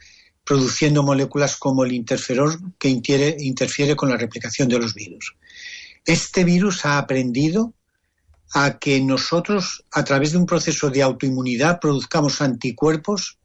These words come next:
que neutralizamos el interferón. Eh, esto ocurre en, en torno a un diez por ciento de las personas. La otra inmunidad es la de anticuerpos. Esta inmunidad le cuesta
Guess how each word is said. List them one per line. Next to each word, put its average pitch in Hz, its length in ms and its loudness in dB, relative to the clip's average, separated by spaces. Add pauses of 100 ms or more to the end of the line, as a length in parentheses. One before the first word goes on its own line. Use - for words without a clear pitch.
(520)
que 151 140 2
neutralizamos 143 720 0
el 143 160 2
interferón. 120 720 -2 (540)
Eh, 147 140 4
esto 165 280 0
ocurre 165 440 2
en, 143 340 -2
en 139 180 -2
torno 151 220 0
a 143 60 4
un 135 60 0
diez 131 180 -2
por 139 160 -4
ciento 139 320 0
de 123 80 0
las 120 300 -4
personas. - 760 -6 (580)
La 143 120 6
otra 170 220 4
inmunidad 165 460 2
es 170 60 0
la 165 120 0
de 139 120 -2
anticuerpos. 120 840 -6 (380)
Esta 123 240 -2
inmunidad 139 480 2
le 160 180 0
cuesta 139 640 -2